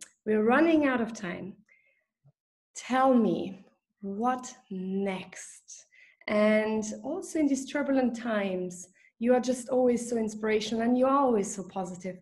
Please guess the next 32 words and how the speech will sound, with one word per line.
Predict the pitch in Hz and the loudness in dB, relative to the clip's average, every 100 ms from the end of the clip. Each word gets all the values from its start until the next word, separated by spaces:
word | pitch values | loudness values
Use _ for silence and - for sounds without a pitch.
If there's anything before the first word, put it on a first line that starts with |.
| 220 | -4
Maybe | 277 269 247 | -4 -2 -2
that | 214 214 | -2 -2
is | 202 | -4
why | 190 185 | -6 -6
I'm | 185 | -6
so | 180 190 | -8 -10
drawn | 175 180 180 170 | -8 -6 -4 -6
to | 170 170 | -8 -12
you, | 165 170 - _ _ | -12 -12 -16 _ _
because | 214 214 208 | -4 -2 0
you | 240 | 0
always | 247 262 254 247 | 0 2 0 -2
smile | - 208 190 190 | -4 -2 0 -2
when | 190 | -2
I | 185 | -4
see | 185 - | -6 -10
you, | 185 185 180 | -6 -4 -4
when | 190 | -4
we're | 190 185 | -4 -2
driving | 202 220 254 247 | 2 4 4 4
around | 214 196 | 4 2
with | 196 190 | -2 -4
your | 180 | -6
Tesla. | - 185 - - - 220 - - - - | -8 -12 -10 -8 -8 -10 -18 -20 -20 -4
It's | 214 - | -4 -2
just, | - 247 - - | 0 0 0 -6
we're | 254 294 | 0 2
always | 330 294 | 2 0
having | 240 196 180 | 0 -2 -4
a | |
good | 175 190 - | -4 -6 -6
time, | - 175 165 170 | -8 -8 -6 -8